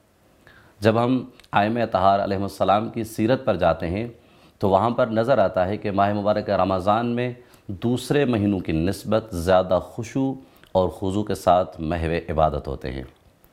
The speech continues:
اور نہ فقط عبادت کرتے ہوئے نظر آتے ہیں بلکہ اس ماہ مبارک رمضان میں راتیں جاگ جاگ کر فقراء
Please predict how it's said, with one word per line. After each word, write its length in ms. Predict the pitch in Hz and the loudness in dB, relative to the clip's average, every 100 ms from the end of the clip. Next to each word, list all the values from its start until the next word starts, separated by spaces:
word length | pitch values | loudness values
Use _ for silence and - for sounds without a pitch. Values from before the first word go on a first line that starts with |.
| _ - | _ 0
اور 100 | 120 | 2
نہ 100 | 127 | 2
فقط 500 | 147 139 - - - | 2 2 0 0 -2
عبادت 440 | 107 120 139 - | 2 2 2 -2
کرتے 240 | 113 95 | -2 -2
ہوئے 140 | 92 87 | -2 0
نظر 220 | 87 87 | 0 2
آتے 240 | 87 87 | 2 0
ہیں 140 | 92 101 - - - - | -4 -6 -10 -20 -20 -6
بلکہ 380 | 87 92 87 95 | 0 0 0 -2
اس 200 | 92 - | -4 -2
ماہ 240 | 95 90 | 2 4
مبارک 400 | 90 87 85 85 | 2 0 -2 -2
رمضان 520 | 82 80 85 85 98 107 | -2 -2 -2 2 2 2
میں 340 | 107 113 113 110 _ _ _ _ 82 | -2 -4 -6 -14 _ _ _ _ 0
راتیں 500 | 90 104 147 127 123 | 4 4 2 -2 -2
جاگ 320 | 92 104 131 113 87 | 2 4 4 4 -2
جاگ 160 | 87 78 | -2 -2
کر 180 | - 82 78 - _ - | -4 -6 -6 -16 _ -10
فقراء 480 | 85 87 87 90 | 0 4 6 6